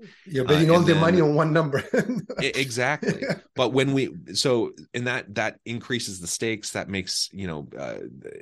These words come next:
Speaker 2: that makes leaders nervous, that makes employees nervous. When you can lower the stakes, people feel like they can experiment, they can try things, they can share what they're doing, what they're learning, even if that means they quote unquote failed and it didn't work.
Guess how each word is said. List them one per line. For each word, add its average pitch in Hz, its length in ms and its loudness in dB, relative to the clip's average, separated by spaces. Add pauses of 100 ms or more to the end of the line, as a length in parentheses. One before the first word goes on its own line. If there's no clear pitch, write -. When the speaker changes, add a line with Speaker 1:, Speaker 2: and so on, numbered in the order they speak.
(320)
Speaker 2:
that 95 200 -2
makes 101 420 0 (220)
leaders 127 440 4
nervous, 113 340 0
that - 180 -4
makes 92 300 -4
employees 110 580 0 (260)
nervous. 98 420 0 (200)
When 104 140 -2
you 101 80 -2
can 98 180 -2
lower 110 240 6
the 113 100 4
stakes, 101 380 0
people 95 300 -8
feel 90 440 0 (180)
like 85 160 -4
they 85 100 -2
can 85 160 -4
experiment, 98 600 0
they 78 80 -6
can 78 120 -12
try 95 380 0
things, 95 480 0 (240)
they 78 80 -2
can 78 140 -4
share 110 420 2
what 101 160 2
they're 101 120 0
doing, 98 400 0
what 90 140 -4
they're 87 140 -4
learning, 95 400 0
even 92 220 -2
if 92 100 -6
that - 160 -4
means 87 260 -4
they 78 140 -4
quote 87 320 -2
unquote 82 340 -4
failed 90 460 0
and 80 100 -4
it 76 120 -8
didn't 82 280 -6
work. 90 400 -2